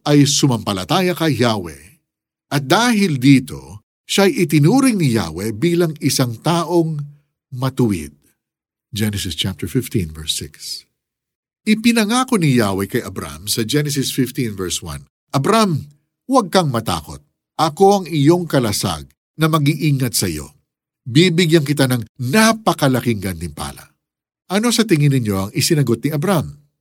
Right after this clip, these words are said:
"Thank you, Lord." "Wow, talaga po?" Hindi. Instead, tinanong niya, "Panginoong Yahweh, ano pang kabuluhan ng gantimpala mo sa akin kung wala naman akong anak?" Genesis chapter fifteen,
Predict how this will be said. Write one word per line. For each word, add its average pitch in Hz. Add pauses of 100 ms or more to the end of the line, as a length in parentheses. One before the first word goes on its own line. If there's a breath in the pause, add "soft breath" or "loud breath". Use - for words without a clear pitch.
(120)
"Thank 92
you, 113
Lord." 214 (400)
"Wow, 226
talaga 185
po?" 247 (400)
Hindi. 240 (480)
Instead, 170
tinanong 143
niya, 131 (320)
"Panginoong 196
Yahweh, 80 (400)
ano 196
pang 190
kabuluhan 135
ng 139
gantimpala 107
mo 95
sa 92
akin 76 (560)
kung 135
wala 135
naman 131
akong 107
anak?" 85 (560)
Genesis 95
chapter -
fifteen, 85